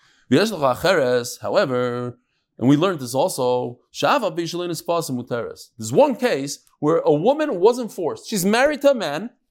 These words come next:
You hear this? She's married. And then she goes on her own will with another man, and she doesn't become also to her original husband. How's that possible? It's a trick question.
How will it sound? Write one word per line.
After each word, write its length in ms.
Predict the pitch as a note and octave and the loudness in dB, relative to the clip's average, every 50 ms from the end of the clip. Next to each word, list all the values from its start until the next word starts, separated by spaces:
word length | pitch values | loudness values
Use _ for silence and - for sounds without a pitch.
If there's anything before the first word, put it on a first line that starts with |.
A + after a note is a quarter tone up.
| _ _ _ | _ _ _
You 100 | C3 D#3+ | 2 2
hear 80 | A3+ | 2
this? 160 | D4 D#4+ - - | 2 2 -6 -12
She's 160 | - E3 F#3+ | -12 -6 -2
married. 360 | A#3+ C4+ B3 F3+ B2+ G2 - _ _ _ _ _ _ _ _ _ _ _ _ _ - | 0 0 0 0 -2 -4 -10 _ _ _ _ _ _ _ _ _ _ _ _ _ 0
And 140 | E3 F#3+ | 2 4
then 140 | B3+ D#4 D#4 | 4 2 2
she 120 | D#4 D#4+ C4+ | -2 -6 0
goes 540 | A3 B3 A#3 A#3 C4+ C4+ - - - _ _ _ _ _ _ _ _ - | 2 2 2 2 0 -2 -6 -10 -16 _ _ _ _ _ _ _ _ -4
on 80 | B2 C3 | 0 2
her 80 | D3+ | 4
own 220 | G#3 C#4+ E4 D#4 C#4+ | 6 6 4 4 4
will 300 | C4+ C4 C4 - - F3+ | 4 4 4 2 0 -4
with 140 | F3 E3 F3 | -6 -4 -4
another 260 | F3+ G3+ A3 G#3 G#3 | -2 0 0 0 0
man, 400 | F#3 E3 D3+ D3 D3 C#3+ C3+ - _ _ _ | 0 0 -2 -4 -4 -8 -10 -14 _ _ _
and 120 | C#3+ C3+ | -14 -12
she 80 | - D#3 | -12 -14
doesn't 640 | C3 A2+ D3+ G3+ A#3 A3+ G3 G3 G3+ G3 F#3+ - D#3+ | -10 -4 -4 -2 -2 -2 -2 -4 -6 -6 -6 -10 -12
become 300 | D3 D3 E3+ F3+ F3+ F3 | -12 -8 -6 -8 -6 -6
also 240 | - E3 D#3 D#3 | -8 -8 -8 -10
to 80 | D3 D3+ | -8 -6
her 60 | D3 C3+ | -4 -4
original 400 | C3 C3+ C3 B2 B2+ A#2 A2 G#2+ | -2 -4 -6 -6 -8 -10 -10 -12
husband. 240 | G#2 G2 F#2 - F#2+ - | -12 -14 -16 -20 -18 -12
How's 140 | C#3 E3 D3+ | -12 -10 -10
that 120 | D3 A#2+ | -10 -10
possible? 460 | - A#2+ A2 G#2+ - A2 A2+ C3+ C3+ _ _ _ _ _ _ _ _ _ _ _ _ _ _ | -10 -12 -12 -12 -14 -14 -16 -16 -16 _ _ _ _ _ _ _ _ _ _ _ _ _ _
It's 100 | _ - | _ -12
a 60 | G2 - | -10 -10
trick 260 | - - E3+ - - | -4 -4 -4 -2 0
question. 340 | - G3+ F3+ - - - | 0 0 0 0 -4 -10